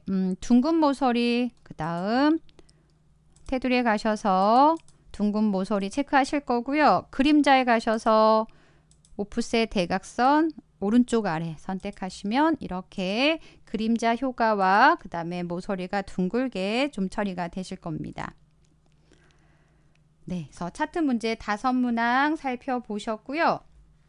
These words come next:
네, 다음은 분석, 어, 기타 작업 다시 이 번에, 어, 매크로 문제를 보도록 하겠습니다.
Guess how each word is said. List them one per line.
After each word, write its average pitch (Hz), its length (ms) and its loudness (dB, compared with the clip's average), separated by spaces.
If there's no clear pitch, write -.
네, - 180 -20
다음은 254 580 2
분석, 294 440 2
어, 196 140 -2
기타 302 320 2
작업 269 280 2
다시 - 320 -2
이 220 140 -4
번에, 240 600 2
어, 170 160 -4
매크로 302 380 2
문제를 226 520 2
보도록 170 400 -6
하겠습니다. - 760 -8